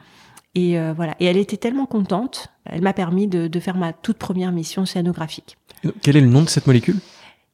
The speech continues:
Speaker 1: L'alvinélacine. C'est pas très original. Du fait de Alvinella pompeiana. Voilà. Le
Speaker 2: Donc, qui
Speaker 1: verre de
Speaker 2: était le, le verre de Pompéi,
Speaker 1: Ouais,
Speaker 2: euh, dont
Speaker 1: voilà.
Speaker 2: tu parlais au début, bah, justement, ça boucle avec tout
Speaker 1: Exactement,
Speaker 2: ça.
Speaker 1: tout début.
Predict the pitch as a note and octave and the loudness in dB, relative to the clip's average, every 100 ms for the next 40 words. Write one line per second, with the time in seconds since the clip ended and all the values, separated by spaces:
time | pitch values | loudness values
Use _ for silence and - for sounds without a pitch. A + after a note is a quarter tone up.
0 | _ F#3+ A3 F#3+ G#3+ G3+ F3+ F3 - D3 | _ -2 0 2 2 2 0 -4 -6 -6
1 | E3 F3 F#3 - E3+ - - F3+ E3+ F#3 | -8 -12 -12 -8 -8 -8 -6 -6 -2 -4
2 | F#3 D3+ - B3 A#3+ G#3 G3+ G#3 G3 F3 | -4 -6 -6 -4 -2 0 2 2 2 2
3 | G#3 F#3+ G3+ F#3+ G3 F#3+ F3 F3 D3+ C3+ | 2 4 4 4 0 -4 -4 -4 -4 -8
4 | - - C#3+ D#3 - - A2+ E3 F3 C3 | -14 -14 -14 -14 -10 -2 0 2 4 4
5 | C3 B2 A#2 B2 A#2+ A2+ A2 A2 A#2+ A#2 | 4 4 4 4 4 2 0 0 2 0
6 | A2 - - G#2+ A2+ G#2 G#2+ A2+ G2 - | 0 0 2 2 4 2 2 0 -2 -2
7 | G2+ F2 G#2+ F3 F3 G#2+ D3 D3 F3+ - | -4 -2 -2 0 0 -2 -4 -8 -12 -10
8 | D#3 C#3+ | -8 -8